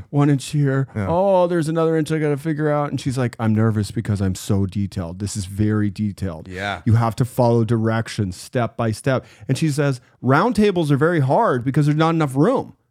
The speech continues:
Speaker 1: You know, I've got my measuring tape here to make sure the fork's in the right place."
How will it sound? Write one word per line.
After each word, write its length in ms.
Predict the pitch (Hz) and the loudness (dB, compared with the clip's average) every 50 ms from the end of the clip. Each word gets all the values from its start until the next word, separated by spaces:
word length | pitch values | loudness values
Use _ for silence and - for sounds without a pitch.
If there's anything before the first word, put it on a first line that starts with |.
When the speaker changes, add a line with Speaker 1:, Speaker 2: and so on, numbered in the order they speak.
| _ _ _ _ _ _ _ _ _ - | _ _ _ _ _ _ _ _ _ -2
Speaker 1:
You 140 | - 113 | 0 2
know, 340 | 113 117 117 123 139 151 - - | 4 4 4 2 2 0 -2 -2
I've 120 | 117 107 | -2 0
got 140 | 143 139 156 | 0 0 2
my 120 | 175 180 | 2 2
measuring 420 | 196 185 180 170 160 170 175 175 147 | 2 2 2 2 2 2 2 2 2
tape 280 | 170 170 165 160 156 | 2 2 4 2 2
here 260 | 165 160 156 156 156 | 2 2 4 4 4
to 60 | 156 143 | 4 4
make 160 | 127 135 123 | 2 2 0
sure 120 | - 160 165 | 0 -2 -2
the 80 | 175 | -2
fork's 440 | - - - 175 156 156 - - 151 | -2 -2 0 0 0 0 0 -2 0
in 60 | 151 | 0
the 60 | 147 | 2
right 240 | 143 143 139 135 131 | 2 2 2 0 0
place." 540 | - 135 131 131 131 131 135 135 - - | 0 0 2 2 2 2 2 0 -2 -8